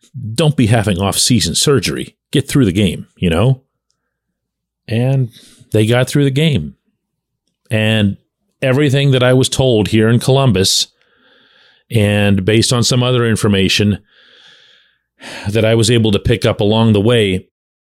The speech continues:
tells me that Ron Hextall is going to be fired. Maybe by the time you hear this,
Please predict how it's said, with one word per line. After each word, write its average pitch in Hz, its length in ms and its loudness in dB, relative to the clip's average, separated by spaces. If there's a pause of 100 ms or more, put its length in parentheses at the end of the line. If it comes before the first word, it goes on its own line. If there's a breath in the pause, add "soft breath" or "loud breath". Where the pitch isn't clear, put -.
(760)
tells 131 300 0
me 135 140 2
that 117 100 2
Ron 120 260 2
Hextall 113 520 0
is 90 80 0
going 107 260 -2
to 110 100 -4
be 98 140 0
fired. 104 560 -2 (880 loud breath)
Maybe 127 840 0
by 123 260 0
the 123 120 0
time 117 440 0
you 107 180 2
hear 123 380 0
this, 156 600 0